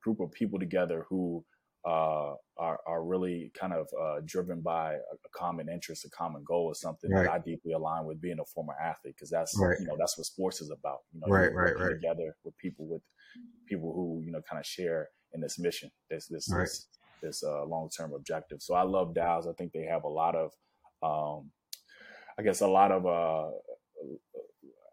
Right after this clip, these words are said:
Speaker 1: legal challenges to, that, that
Speaker 2: Mm-hmm.
Speaker 1: lie ahead. Um, but as far as, like, what they stand for,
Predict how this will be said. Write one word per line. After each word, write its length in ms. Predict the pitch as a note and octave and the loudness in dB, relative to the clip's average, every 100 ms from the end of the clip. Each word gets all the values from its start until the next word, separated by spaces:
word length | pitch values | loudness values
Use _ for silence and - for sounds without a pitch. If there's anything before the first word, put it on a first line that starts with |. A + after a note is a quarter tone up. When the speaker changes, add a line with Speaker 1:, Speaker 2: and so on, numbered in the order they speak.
| A#1 C#2 C2+ C2+ | -20 -20 _ -12
Speaker 1:
legal 400 | F2+ G#2+ G#2+ B2 | -2 0 4 4
challenges 640 | B2 A2+ A#2 A#2+ C3 - | 6 6 6 2 -2 -2
to, 120 | - G#2 | -10 0
that, 240 | G#2+ G#2+ | 4 8
that 80 | G2+ | 8
Speaker 2:
Mm-hmm. 100 | G#2+ | 8
Speaker 1:
lie 180 | G#2+ A2 | 6 4
ahead. 420 | G#2 G#2+ B2 D#3 _ | 6 6 6 2 _
Um, 500 | F2 E2+ F2 E2+ E2 - | -6 -2 -2 -2 -6 2
but 300 | F#2 E2+ D2+ _ | 4 4 0 _
as 140 | F2 - | -8 -8
far 400 | - F#2+ F#2 F2+ | 2 6 6 4
as, 140 | E2+ | 2
like, 180 | E2+ E2 | -2 0
what 160 | F2+ F2 | -2 -2
they 140 | E2 | -4
stand 440 | E2 - F2 F2 F2 | -4 -4 -4 -4 -6
for, 460 | - F#2 F#2+ F#2 | -2 2 2 0